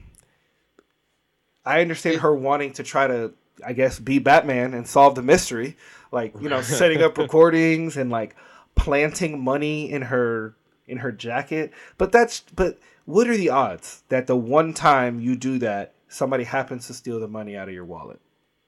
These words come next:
Speaker 2: Right. And so then, yes, it turns into the person who's wearing the blouse. And, but then, then you come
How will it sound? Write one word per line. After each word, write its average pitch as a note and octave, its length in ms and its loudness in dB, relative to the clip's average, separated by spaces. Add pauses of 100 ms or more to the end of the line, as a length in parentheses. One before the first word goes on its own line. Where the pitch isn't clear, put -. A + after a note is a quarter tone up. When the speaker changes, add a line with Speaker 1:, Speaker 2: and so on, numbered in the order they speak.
(100)
Speaker 2:
Right. G#2+ 560 -8
And A2+ 320 -6
so B2 240 -4
then, A2+ 280 -6
yes, A2 720 -6
it A2 220 -6
turns A2+ 340 -6
into G#2+ 380 -6
the F#2+ 140 -6
person G#2+ 400 -6
who's G#2 240 -6
wearing G2 340 -4
the F2 80 -6
blouse. F#2+ 540 -6
And, A#2+ 160 -6
but B2+ 140 -4
then, D#3+ 260 -4 (460)
then F#3 180 -2
you G3+ 140 -6
come F3 220 -6